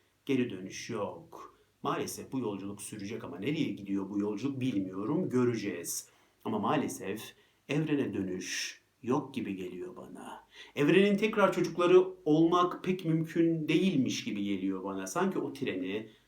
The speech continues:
kaçırdık gibi geliyor bana. Karamsar olmak istemiyorum. Doğada karamsarlık yoktur. Doğa şikayeti sevmez, yakınmayı sevmez. Siyah severliği, keder severliği sevmez.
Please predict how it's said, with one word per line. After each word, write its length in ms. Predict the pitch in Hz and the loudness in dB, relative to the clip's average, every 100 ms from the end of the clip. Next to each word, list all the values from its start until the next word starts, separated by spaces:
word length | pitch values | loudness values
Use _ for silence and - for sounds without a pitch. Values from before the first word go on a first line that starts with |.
| _ | _
kaçırdık 580 | - 120 - - 151 - | -14 -8 -4 -4 -4 -8
gibi 200 | 98 95 | -8 -8
geliyor 340 | 92 90 92 | -8 -8 -8
bana. 240 | 90 90 95 | -8 -8 -6
Karamsar 420 | 147 160 156 165 | 0 0 2 2
olmak 280 | 170 165 156 | 4 2 0
istemiyorum. 580 | - 165 147 117 107 117 | -2 0 2 2 0 0
Doğada 280 | 120 123 | 2 2
karamsarlık 720 | 123 127 123 117 120 110 107 147 | 0 0 0 0 -2 0 -2 0
yoktur. 600 | 139 - 104 - - - - - - 113 | 0 -2 -10 -10 -14 -20 -20 -20 -6 2
Doğa 200 | 147 151 | 4 4
şikayeti 580 | - - 139 127 123 | 0 2 4 4 2
sevmez, 500 | 120 123 120 117 107 | -2 0 0 0 0
yakınmayı 520 | 113 110 123 110 104 98 | -2 -2 -2 -2 -2 -4
sevmez. 560 | - 98 98 101 - | -4 -2 -2 -4 -4
Siyah 220 | 151 156 | 4 4
severliği, 800 | 151 - 139 135 127 127 131 123 | 4 2 2 2 2 4 4 2
keder 320 | - 135 139 | 0 2 2
severliği 560 | 131 131 123 120 117 110 | 2 0 0 0 -2 -4
sevmez. 640 | 107 110 104 107 98 - | -4 -4 -2 -4 -6 -10